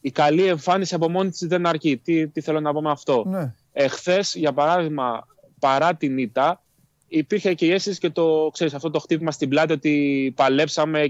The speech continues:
Speaker 1: και, ε, πήγαμε το παιχνίδι όσο πήγαινε, ε, παρόλα αυτά χάσαμε.
Speaker 2: Ναι.
Speaker 1: Με τον Ολυμπιακό, ε, σημασία έχει το αποτέλεσμα. Είτε παίξεις καλά, είτε παίξεις άσχημα. Όπως αντίστοιχα και τον Ολυμπιακό,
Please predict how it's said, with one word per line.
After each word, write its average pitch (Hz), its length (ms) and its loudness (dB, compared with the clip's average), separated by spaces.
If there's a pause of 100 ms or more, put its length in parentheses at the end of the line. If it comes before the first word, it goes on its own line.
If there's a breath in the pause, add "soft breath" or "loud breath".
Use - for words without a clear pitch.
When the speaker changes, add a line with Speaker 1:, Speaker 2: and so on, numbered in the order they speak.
Speaker 1:
και, 143 120 -4
ε, 123 600 -4
πήγαμε 147 320 2
το 135 80 0
παιχνίδι 139 280 -4
όσο 139 160 -4
πήγαινε, 156 500 0 (460)
ε, 131 360 2
παρόλα 143 280 2
αυτά 147 180 0
χάσαμε. 120 520 -4
Speaker 2:
Ναι. 190 320 -2
Speaker 1:
Με 156 100 -2
τον 160 120 -4
Ολυμπιακό, 156 720 -2 (440)
ε, 156 100 -8
σημασία 156 380 -2
έχει 165 80 -6
το 165 80 0
αποτέλεσμα. 143 560 0
Είτε 147 220 -2
παίξεις - 240 -10
καλά, 143 260 2
είτε 151 160 -2
παίξεις - 300 -10
άσχημα. 120 340 -4
Όπως 175 220 0
αντίστοιχα 170 260 0
και 151 60 0
τον 147 100 2
Ολυμπιακό, 139 600 0